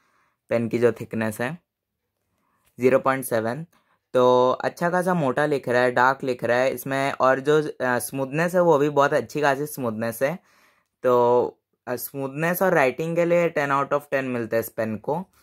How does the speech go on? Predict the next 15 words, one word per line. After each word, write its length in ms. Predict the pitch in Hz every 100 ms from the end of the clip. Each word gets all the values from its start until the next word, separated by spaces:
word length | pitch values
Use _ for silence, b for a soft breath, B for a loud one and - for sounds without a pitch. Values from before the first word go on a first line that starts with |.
| b b b b -
बहुत 300 | 117 123 135
ही 80 | 143
अच्छा 280 | - -
लिख 200 | 127 113
रहा 140 | 120 131
है। 100 | 147
आप 200 | 127 117 135
थोड़ा 140 | 123
और 120 | 131 -
पास 200 | 120 117
से 160 | - 131
भी 100 | 127
देख 220 | 113 -
सकते 340 | 110 107 -
हो 100 | 123